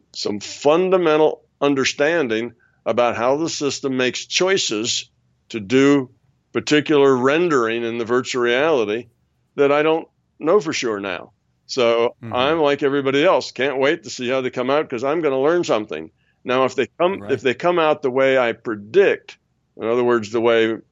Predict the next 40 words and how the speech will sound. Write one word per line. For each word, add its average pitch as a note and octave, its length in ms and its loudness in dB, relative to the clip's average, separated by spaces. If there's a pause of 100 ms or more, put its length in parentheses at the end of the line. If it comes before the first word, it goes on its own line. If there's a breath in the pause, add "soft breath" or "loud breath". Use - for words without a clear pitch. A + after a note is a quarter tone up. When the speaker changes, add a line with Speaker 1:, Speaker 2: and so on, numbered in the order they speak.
(380)
Speaker 1:
I G#2+ 100 -4
think A3 280 2
they A2 120 2
will, G2 440 0 (420)
then D3 380 0
that D#3+ 200 0
will D3 200 4
even C3 280 0
be B2 120 0
a A#2 80 2
happier C#3 420 -2
time. F#2+ 380 -4
But A2 180 -2
if A#2 140 -4
they C#3+ 140 2
don't A#3 380 0
come D#3 180 -2
out G#2+ 160 -2
the G#2 60 -8
way G2+ 180 -2
I G2 40 -2
predict, G#2+ 460 -8
that's F#3+ 180 -4
still A3 240 4
a F#3+ 60 6
happy A#2+ 300 -2
time B2+ 340 -2
because E3 480 -4 (300)
I C#3 100 0
will D#3+ 180 0
learn F#3+ 240 4
something. G2 400 -4
Then B2+ 200 0
my C#3 140 0
next E3+ 340 -2
set A2 260 0
of G#2 100 -2
experiments A2 560 -4
will B2+ 100 0
be C3+ 280 0